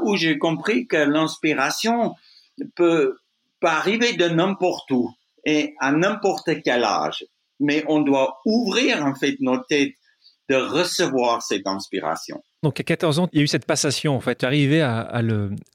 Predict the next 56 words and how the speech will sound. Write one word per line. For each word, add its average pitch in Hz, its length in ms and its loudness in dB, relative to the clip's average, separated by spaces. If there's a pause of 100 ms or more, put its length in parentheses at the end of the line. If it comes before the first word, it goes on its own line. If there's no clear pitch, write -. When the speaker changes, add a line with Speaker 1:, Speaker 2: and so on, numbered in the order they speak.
Speaker 2:
à 123 100 -2
le 117 60 -2
suivre 151 260 0
jusqu'au, 120 280 -2
jusqu'au 120 240 0
bout. 123 160 0 (500)
Euh, 123 220 0
on, 117 360 -10
t'as 170 160 0
dix-huit 185 360 0
ans, 220 120 4
et 185 60 4
quand 170 140 0
t'as 170 100 0
dix-huit 151 280 -2
ans, 202 80 2
on 160 60 2
est 139 40 4
en 120 100 0
plein 175 300 2
apartheid, 165 540 0
euh, 123 120 2
en 120 100 0
Afrique 123 220 -2
du 120 100 2
Sud, 202 300 0 (360)
euh, 123 340 2
et 131 60 2
c'est 147 120 0
le 131 60 2
chemin 190 260 2
militaire 170 420 0
que - 100 -4
tu 117 220 -4
choisis 123 380 0
à 117 60 0
ce - 100 -8
moment-là, 120 340 0 (480)
et 123 80 0
donc 120 160 0
tu 143 120 0
rechoisis 135 460 2
les, 113 200 2
les 113 100 0
forces - 180 -2
spéciales. 170 520 0 (360)
Euh, 123 260 0 (120)
comment 254 200 4
tes - 120 -2
parents 185 300 0
ont 160 60 2
réagi 135 380 2
quand, 113 240 -2
quand 120 200 -4
t'as 123 160 -2
rejoint, 123 580 2